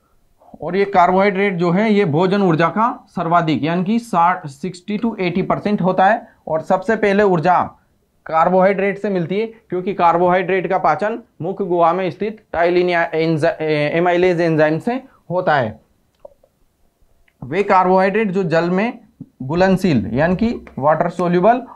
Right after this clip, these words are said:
और स्वाद में, यानी कि टेस्ट में स्वीट होते हैं,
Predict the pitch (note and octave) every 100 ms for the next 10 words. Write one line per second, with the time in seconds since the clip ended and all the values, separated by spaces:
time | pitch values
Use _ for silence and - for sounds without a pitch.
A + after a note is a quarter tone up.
0 | - D3+ G3 A#3 A#3 _ _ E3 E3 E3
1 | E3 D#3 F#3 F#3 F3 E3+ F3 F#3+ G3 F#3+
2 | G3 F#3+ F#3+ B3+